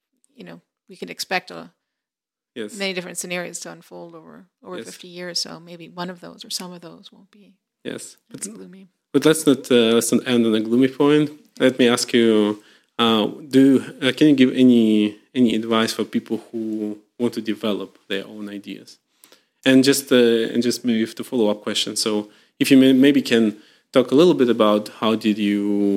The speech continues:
Speaker 2: uh, wh-, what did it take you to, to write this book and to develop this idea?
Speaker 1: Well,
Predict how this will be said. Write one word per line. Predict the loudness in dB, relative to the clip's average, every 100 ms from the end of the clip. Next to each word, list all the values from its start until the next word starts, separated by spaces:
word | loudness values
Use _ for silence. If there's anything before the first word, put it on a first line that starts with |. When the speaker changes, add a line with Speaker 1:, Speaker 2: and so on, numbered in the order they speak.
| -2 -6 -12 _ _ _ _ _ _ -10
Speaker 2:
uh, | -8 -6
wh-, | 0 2 4
what | 4
did | 4
it | 4 2
take | -2 -4 -4 -8
you | -12
to, | -12 -20
to | -20 -8
write | -6 -6
this | -10
book | -14 -12 -10
and | -10 -6
to |
develop | -4 -4 -4 -6
this | -6 -12
idea? | -12 -16 _ _ _ _ _ _ _ _ _ -20 -20 _ _ _ _ _ _ -12
Speaker 1:
Well, | -4 -2 -2 -4